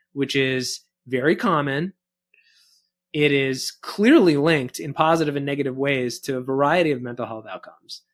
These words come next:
and even health outcomes, cl-, physical health outcomes, never mind mental health. Yet it's the kind of thing that the academy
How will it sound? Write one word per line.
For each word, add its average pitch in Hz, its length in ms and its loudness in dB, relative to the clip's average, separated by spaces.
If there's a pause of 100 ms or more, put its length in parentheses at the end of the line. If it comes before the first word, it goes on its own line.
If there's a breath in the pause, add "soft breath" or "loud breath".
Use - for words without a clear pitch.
(140)
and 147 260 -4
even 214 200 0
health 247 260 2
outcomes, 113 500 -10
cl-, 151 160 -6
physical 233 400 -2
health 104 260 -10
outcomes, - 520 -20
never 160 240 0
mind 117 200 -8
mental 95 260 -20 (120)
health. - 140 -20 (800)
Yet 190 160 4
it's - 160 -4
the - 60 -4
kind 233 200 -2
of 226 100 -2
thing 180 220 -2
that 160 160 0
the 156 100 -4
academy 151 840 -4